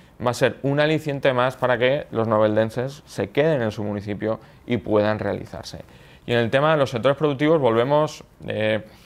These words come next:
ese reenfoque, ¿no? a, a largo plazo. Eh, vimos, ¿no? la, la crisis de inmobiliaria, la crisis financiera, la crisis del, del ladrillo a Novelda le golpeó especialmente duro por la crisis que también sufrió la construcción y le afectó al,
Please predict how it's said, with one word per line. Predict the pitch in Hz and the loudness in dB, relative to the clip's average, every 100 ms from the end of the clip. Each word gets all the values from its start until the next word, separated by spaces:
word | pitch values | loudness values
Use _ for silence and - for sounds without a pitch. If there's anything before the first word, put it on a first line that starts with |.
| - | -10
ese | - 120 147 | -6 0 2
reenfoque, | 139 123 113 - 131 120 107 | 2 0 -2 0 0 2 0
¿no? | 110 156 | 0 0
a, | 143 107 | 0 0
a | - 104 | 0 -2
largo | 107 120 127 | 0 0 0
plazo. | - 107 113 120 - - - - - - - | -2 -2 -4 -8 -14 -16 -20 -20 -20 -20 -4
Eh, | 110 107 107 107 107 107 104 | 0 2 4 4 4 4 2
vimos, | 104 123 151 135 135 165 | 0 0 2 2 0 0
¿no? | 110 127 156 | 0 0 2
la, | 110 107 107 107 104 | 2 2 2 0 0
la | 110 107 | 0 0
crisis | 139 147 - 147 143 131 | 0 0 0 0 0 0
de | 135 131 | 0 0
inmobiliaria, | 135 131 120 120 127 135 131 127 | -2 0 0 2 0 0 0 0
la | 104 | -2
crisis | 107 113 - 127 | -2 -8 -6 -6
financiera, | - 123 117 110 127 127 120 | -4 -2 0 0 0 2 2
la | 110 | 2
crisis | 120 123 139 123 | 0 -4 -4 -2
del, | 123 113 104 - | -2 -2 -4 -4
del | 110 107 | -4 0
ladrillo | 107 110 123 123 | 0 0 -2 -4
a | 113 | -4
Novelda | 104 110 127 | -2 -2 -2
le | 127 | 0
golpeó | 104 98 104 110 131 - - - - _ - | -2 -2 0 2 0 -4 -18 -20 -20 _ -8
especialmente | 110 - 113 127 113 120 127 117 107 101 | -8 -4 -2 0 0 0 -2 0 0 0
duro | 120 139 143 226 - - - _ | 0 0 0 -4 -12 -20 -20 _
por | 107 | -6
la | 104 | -4
crisis | 101 107 117 | -4 -4 -6
que | 113 | -4
también | 110 107 | -4 -4
sufrió | 117 107 98 98 101 101 | -6 -8 -4 -2 -4 -4
la | 101 | -6
construcción | 104 123 131 123 117 123 - | -6 -6 -8 -6 -6 -6 -6
y | |
le | 117 | -6
afectó | 101 98 - 95 | -6 -8 -8 -8
al, | 92 | -8